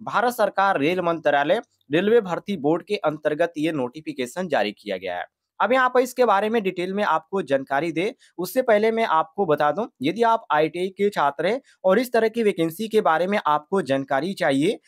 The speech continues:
तो इस वीडियो पर एक लाइक करें और इस वीडियो के नीचे आपको एक रेड कलर का बटन दिख रहा होगा सब्सक्राइब वाला,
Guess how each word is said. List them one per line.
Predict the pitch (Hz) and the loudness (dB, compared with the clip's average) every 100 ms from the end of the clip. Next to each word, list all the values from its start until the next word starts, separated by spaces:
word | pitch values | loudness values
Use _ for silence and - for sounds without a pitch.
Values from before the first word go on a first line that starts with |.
| _ - | _ -2
तो | |
इस | 240 | -2
वीडियो | 240 233 262 | 0 0 0
पर | 269 262 | 2 0
एक | - 196 175 | 2 0 0
लाइक | 139 147 - | 0 0 0
करें | - 156 240 - _ - | 2 2 2 -4 _ 2
और | 202 | 2
इस | 247 | 2
वीडियो | 240 254 262 | 0 2 2
के | 254 254 | 2 0
नीचे | 185 175 226 | 0 2 2
आपको | 202 - 226 | 2 2 2
एक | 185 190 | 2 0
रेड | 185 208 | 0 2
कलर | 196 185 | 2 2
का | 175 196 | 2 0
बटन | 139 135 196 196 | 0 -2 -2 -4
दिख | 170 | -2
रहा | 180 | 2
होगा | 170 175 180 | 2 2 0
सब्सक्राइब | 160 - - 139 175 | -2 -2 2 2 2
वाला, | 135 135 175 | 2 2 2